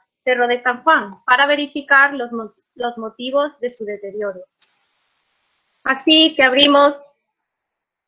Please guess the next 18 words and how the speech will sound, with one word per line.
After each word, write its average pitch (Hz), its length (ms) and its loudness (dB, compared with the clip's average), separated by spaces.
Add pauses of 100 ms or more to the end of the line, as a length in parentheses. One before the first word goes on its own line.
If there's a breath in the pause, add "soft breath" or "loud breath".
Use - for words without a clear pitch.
(2000)
uy, 254 160 -2
se 247 140 -6
ha 226 80 -8
quedado, 233 520 -4
perdón, 262 560 2 (220)
perdón, 247 460 0
se 269 80 -10
ha 254 80 -6
quedado, 247 420 2
de 240 100 0
uno 262 140 2
de 269 120 2
los 269 120 0
ensayos 277 500 -2
se 262 120 -8
me 247 120 -6
ha 240 80 -6
quedado 233 720 -4